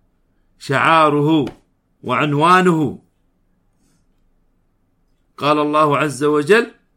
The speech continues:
عن كتاب الإسلام، قال: "ونزلنا عليك الكتاب تبيانا لكل شيء وهدى ورحمة وبشرى للمسلمين".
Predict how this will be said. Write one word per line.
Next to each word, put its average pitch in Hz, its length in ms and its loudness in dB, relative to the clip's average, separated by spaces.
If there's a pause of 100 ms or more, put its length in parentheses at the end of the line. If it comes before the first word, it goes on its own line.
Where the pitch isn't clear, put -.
(760)
عن 117 140 -8
كتاب 143 440 -4
الإسلام، 156 680 -2 (100)
قال: 190 420 0 (320)
"ونزلنا 135 840 -6
عليك 139 580 -4
الكتاب 143 1000 -4
تبيانا 185 800 -2 (100)
لكل 147 500 -2
شيء 160 460 -2 (720)
وهدى 156 720 2 (280)
ورحمة 165 1120 -2
وبشرى 196 720 2
للمسلمين". 123 840 -6